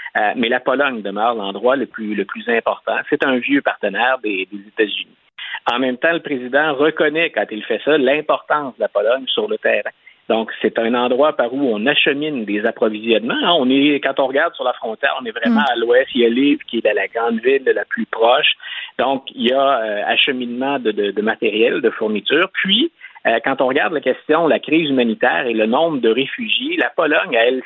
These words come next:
Speaker 1: seule, Geneviève, elle a accueilli plus de la moitié des réfugiés. Donc, on le sait, là, on a franchi le cap des, des, des trois millions, trois millions et demi d'Ukrainiens qui ont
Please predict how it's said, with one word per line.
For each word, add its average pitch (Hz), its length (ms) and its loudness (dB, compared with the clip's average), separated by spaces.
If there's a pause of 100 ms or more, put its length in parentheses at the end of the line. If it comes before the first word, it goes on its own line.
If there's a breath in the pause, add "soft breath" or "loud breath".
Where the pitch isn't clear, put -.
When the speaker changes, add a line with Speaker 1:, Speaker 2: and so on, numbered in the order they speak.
Speaker 1:
seule, 160 320 2
Geneviève, 113 500 2 (140)
elle 107 80 -2
a 110 80 2
accueilli 120 460 -6
plus 165 240 -4
de 135 120 4
la 131 280 4
moitié 147 760 -2
des 101 200 -2
réfugiés. - 640 -2 (380 loud breath)
Donc, 117 280 -2
on 117 140 0
le 110 180 0
sait, 170 140 2
là, 165 80 2
on 123 80 2
a 120 60 2
franchi 151 440 -2
le 143 80 -6
cap 135 340 -2
des, 104 80 -10
des, 101 160 -8
des 101 160 -8
trois 120 300 2
millions, 120 380 2
trois 131 260 0
millions 131 380 2
et 117 80 0
demi 123 240 0
d'Ukrainiens 120 540 -2
qui - 220 -4
ont 98 140 -4